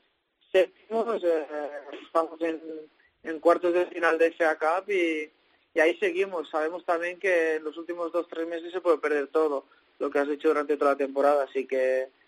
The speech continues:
apretar ahora, que también vienen partidos contra los grandes, que es cuando también se tiene que demostrar.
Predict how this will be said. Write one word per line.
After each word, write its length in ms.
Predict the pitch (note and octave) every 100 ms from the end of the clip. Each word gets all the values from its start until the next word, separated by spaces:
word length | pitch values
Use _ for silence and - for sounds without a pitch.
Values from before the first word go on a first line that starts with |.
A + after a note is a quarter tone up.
| _ _ _
apretar 540 | C#3 C#3+ D3 D#3 D#3+
ahora, 480 | E3 D#3+ E3 F#3+ G3
que 140 | E3+ D3+
también 280 | D3+ D#3
vienen 340 | E3 E3+ E3 D#3
partidos 360 | D3 C#3+ D#3 D3+
contra 580 | D#3+ D3+ C#3+ C#3+ C#3 C#3
los 180 | C#3 C#3
grandes, 360 | D3 D3+ C#3+ -
que 80 | D3
es 100 | C#3+
cuando 520 | - D3+ D3 C#3+ C#3 _ _ _ -
también 240 | D3 D3
se 80 | D#3
tiene 200 | D#3+ D3+
que 100 | C#3+
demostrar. 540 | C#3 C3+ - C#3+ C#3